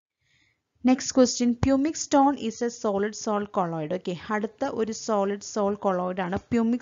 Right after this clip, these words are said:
stone എന്ന് പറയുന്നത്. അതിൻ്റെ, ആ, ഡിസ്പേഴ്സ്ഡ്, ആ, ഫേസും അതുപോലെ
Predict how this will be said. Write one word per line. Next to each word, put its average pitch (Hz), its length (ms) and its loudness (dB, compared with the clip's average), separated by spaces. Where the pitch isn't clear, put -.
stone 190 280 0
എന്ന് 180 200 -4
പറയുന്നത്. 165 420 -4
അതിൻ്റെ, 220 460 0
ആ, 214 60 2
ഡിസ്പേഴ്സ്ഡ്, 247 800 -2
ആ, - 20 0
ഫേസും 214 500 -4
അതുപോലെ 196 360 -4